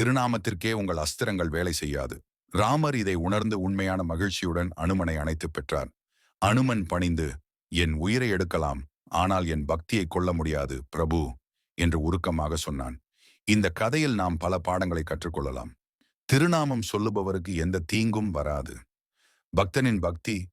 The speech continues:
அவரை எல்லாவற்றிலும் உயர்த்தும். தெய்வீக கட்டளைகளை சோதிப்பதன் மூலம் கூட இறுதியில் உண்மையான தர்மம் நிலை நிற்கும். நமக்கு என்ன தெரிகிறது? எந்த சூழ்நிலையிலும்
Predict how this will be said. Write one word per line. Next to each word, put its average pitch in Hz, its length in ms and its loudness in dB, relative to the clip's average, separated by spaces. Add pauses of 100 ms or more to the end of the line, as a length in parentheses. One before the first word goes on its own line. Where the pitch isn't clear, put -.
அவரை 82 320 0
எல்லாவற்றிலும் 90 800 0
உயர்த்தும். 76 500 -4 (680)
தெய்வீக 139 520 2
கட்டளைகளை 110 680 0
சோதிப்பதன் 95 680 0
மூலம் 90 300 0
கூட 80 380 -2 (440)
இறுதியில் 123 540 2
உண்மையான 123 520 2
தர்மம் 92 380 0
நிலை 78 220 0
நிற்கும். 67 400 -8 (680)
நமக்கு 85 320 0
என்ன 120 140 0
தெரிகிறது? 71 540 -4 (720)
எந்த 113 320 2
சூழ்நிலையிலும் 95 840 0